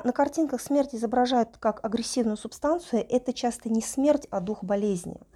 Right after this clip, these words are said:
Смерть же — это очень печальная фигура. Это необратимость, это тоска, это печаль. И это свет. Это просто закон мироздания, согласно которому приходит время ухода, и смерть некоторым образом просто выполняет свою работу.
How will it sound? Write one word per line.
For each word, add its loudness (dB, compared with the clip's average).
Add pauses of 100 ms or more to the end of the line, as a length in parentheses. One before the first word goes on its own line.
(340)
Смерть 4
же — -4 (100)
это -10
очень -4
печальная -4
фигура. -8 (260)
Это -6
необратимость, -4 (220)
это -8
тоска, -6 (300)
это -10
печаль. -10 (760)
И 0
это -2
свет. -4 (800)
Это 4
просто 0
закон 4
мироздания, 4
согласно -2
которому -2
приходит -4 (240)
время 2
ухода, 2
и -4
смерть 2
некоторым -2
образом 0
просто -6
выполняет -2
свою -4
работу. 0